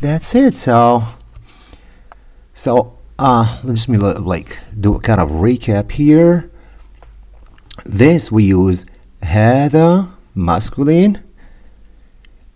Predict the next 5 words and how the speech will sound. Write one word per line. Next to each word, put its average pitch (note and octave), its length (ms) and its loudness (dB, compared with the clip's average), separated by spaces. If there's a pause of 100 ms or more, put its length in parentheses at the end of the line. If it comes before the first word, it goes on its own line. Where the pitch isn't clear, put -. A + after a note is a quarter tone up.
(1400)
This G2 600 2
for F#2 320 -4
feminine C3 600 0
is F#2 480 0 (460)
هذه. G2 1120 0